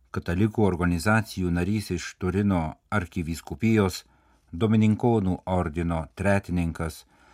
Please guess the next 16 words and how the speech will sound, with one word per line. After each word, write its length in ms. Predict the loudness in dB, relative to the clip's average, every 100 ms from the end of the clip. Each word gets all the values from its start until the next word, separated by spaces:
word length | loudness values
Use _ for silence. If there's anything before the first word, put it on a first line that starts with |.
| -20 _
mirė 300 | 2 4 4 2
tūkstantis 640 | -4 -2 -2 0 -2 -4
devyni 380 | -2 2 2 2
šimtai 300 | -2 -2 -2
dvidešimt 640 | -2 -2 0 -2 -4 -8 -2
penktais 400 | 0 2 0 0
metais 540 | 2 2 2 -2 -4 -10 _ _ _
nuo 320 | 0 4 4 2 -2 -4
ūmaus 640 | 0 2 2 0 -6 -16 -20 _
poliomielito, 920 | 0 2 4 2 2 0 -2 -2 -4 -6 -12 _ _ _ _
kai 180 | -6 -4 0
jam 200 | 2 2
buvo 240 | 2 -2
dvidešimt 580 | -2 -2 -2 -2 -2 -4
ketveri 460 | -4 -6 -4 0 2
metai. 500 | 2 0 0 -4